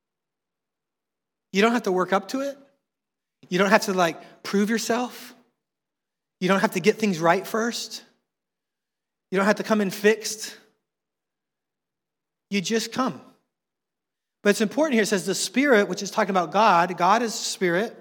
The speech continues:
The Holy Spirit. It says the Spirit, and then who? The bride. Who's the bride? The church. Biblically, God's bride is the church. We are his bride.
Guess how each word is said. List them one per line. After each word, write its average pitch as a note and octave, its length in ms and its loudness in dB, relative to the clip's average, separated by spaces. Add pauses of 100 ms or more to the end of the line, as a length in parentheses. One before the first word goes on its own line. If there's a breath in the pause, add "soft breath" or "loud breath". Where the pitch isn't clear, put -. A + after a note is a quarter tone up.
(2000)
The D#3 80 -4
Holy G3+ 240 4
Spirit. G3+ 420 2
It - 40 -8
says G3 140 -2
the G3 100 0
Spirit, B3 360 0
and G3 120 0
then F#3+ 120 0
who? E3+ 360 -2 (840)
The F#3 60 -10
bride. G3 320 -2 (1700)
Who's A3+ 160 0
the G#3+ 60 -2
bride? A3 320 -2 (1120)
The F3 60 -10
church. - 440 -4 (1300)
Biblically, G#3 500 2
God's F3+ 300 0
bride D#3+ 300 0
is F3 120 -6
the F3+ 80 -10
church. - 520 -10
We F#3 140 -2
are G3+ 140 2
his G#3 120 0
bride. G#3 400 -8